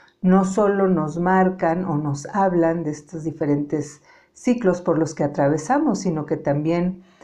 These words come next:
nos enseñan cuáles son los valores asociados, las energías, el por qué nos sentimos como nos sentimos, qué es lo favorable de hacer, qué no, cuál es la actitud que hay que adoptar,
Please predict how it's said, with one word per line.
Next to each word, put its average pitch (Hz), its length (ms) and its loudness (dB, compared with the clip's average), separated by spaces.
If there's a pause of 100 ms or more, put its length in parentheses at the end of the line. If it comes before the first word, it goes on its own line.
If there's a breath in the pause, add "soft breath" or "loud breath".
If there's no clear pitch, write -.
(240 loud breath)
nos 165 320 0
enseñan 180 680 2
cuáles 165 340 2
son 165 340 -4 (260 soft breath)
los 170 240 4
valores 175 800 4
asociados, 165 840 2
las 143 240 0
energías, 147 1080 0 (340 soft breath)
el 180 180 2
por 185 160 0
qué 190 120 2
nos 175 160 0
sentimos 160 460 -2
como 143 260 -2
nos 143 180 0
sentimos, 147 840 -2 (400 soft breath)
qué 175 260 6
es 175 120 0
lo 165 120 2
favorable 147 600 2
de 143 100 2
hacer, 151 480 0 (420 soft breath)
qué 175 160 4
no, 151 680 0
cuál 180 240 4
es 165 100 2
la 160 120 4
actitud 147 500 -2
que 151 100 0
hay 139 200 2
que 143 120 -2
adoptar, 139 720 0